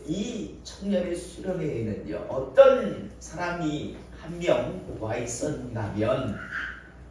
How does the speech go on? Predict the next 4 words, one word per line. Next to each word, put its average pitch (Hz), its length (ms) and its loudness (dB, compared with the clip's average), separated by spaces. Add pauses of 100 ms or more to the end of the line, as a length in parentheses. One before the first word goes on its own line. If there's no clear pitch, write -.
(420)
예수를 - 640 8
믿지 - 400 -2
않는 - 480 2
청년인데 165 1300 8